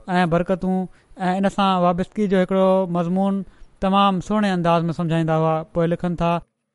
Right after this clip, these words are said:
ته سڀني ماڻهن سان هنن جو پيار ۽ محبت جو تعلق هيو. هنن جي وفات جي خبر تي ڇا احمدي ۽ ڇا غير احمدي، هر اک آلي هئي.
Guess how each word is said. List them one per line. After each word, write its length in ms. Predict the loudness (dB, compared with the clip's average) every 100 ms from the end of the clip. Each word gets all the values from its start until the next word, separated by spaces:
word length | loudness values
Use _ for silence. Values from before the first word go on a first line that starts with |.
| -4
ته 80 | -2
سڀني 200 | 0 0 2
ماڻهن 200 | 0 0
سان 180 | 0 0
هنن 160 | 0
جو 40 | 0 0
پيار ۽ 200 | 0 0
محبت 220 | -2 -2 -4
جو 60 | -4
تعلق 280 | -2 -2 -2
هيو. 280 | -2 -2 -2 -8 _ _ _ _ _ _
هنن 220 | -2 0 2
جي 140 | 2
وفات 360 | 2 2 0 0
جي 60 | -2
خبر 240 | -2 -2 -2
تي 80 | -2 0
ڇا 140 | 0 2
احمدي ۽ 340 | 2 0 -2 -2 -2 0
ڇا 120 | 0 2
غير 160 | 0
احمدي، 320 | 0 0 -2 -4 -6 _ _ _
هر 160 | 2 2 0
اک 140 | -4 -2 0
آلي 180 | 2 2
هئي. 120 | 0